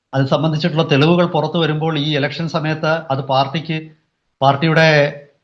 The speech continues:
ഒരു പ്രതിച്ഛായയ്ക്ക് കോട്ടമുണ്ടാക്കും എന്നുള്ള തിരിച്ചറിവിൽ പത്മകുമാറിനെ അറസ്റ്റ് ചെയ്തതാണോ, അതൊക്കെ വരും ദിവസങ്ങളിലേ നമുക്ക്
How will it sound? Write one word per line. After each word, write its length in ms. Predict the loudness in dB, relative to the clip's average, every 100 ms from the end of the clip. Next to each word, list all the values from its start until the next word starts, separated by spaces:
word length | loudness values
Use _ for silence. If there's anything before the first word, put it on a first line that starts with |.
| _ -4
ഒരു 180 | 0 0 2 0 -2 -14 -4
പ്രതിച്ഛായയ്ക്ക് 680 | 0 0 4 4 4 2 2
കോട്ടമുണ്ടാക്കും 800 | 2 4 4 4 4 4 2 0
എന്നുള്ള 400 | 0 2 2 2
തിരിച്ചറിവിൽ 600 | 0 0 2 2 2 -4 -10 _ _ _ _ _ _ _ -10
പത്മകുമാറിനെ 520 | -4 -2 0 0 0
അറസ്റ്റ് 340 | 0 -2 -2
ചെയ്തതാണോ, 640 | 0 0 0 -2 -6 -10 -16 _ _ _ _ -4
അതൊക്കെ 220 | -2 0 2
വരും 240 | 4 4
ദിവസങ്ങളിലേ 460 | 2 0 0 0 -2
നമുക്ക് 460 | -2 -6 -6 -8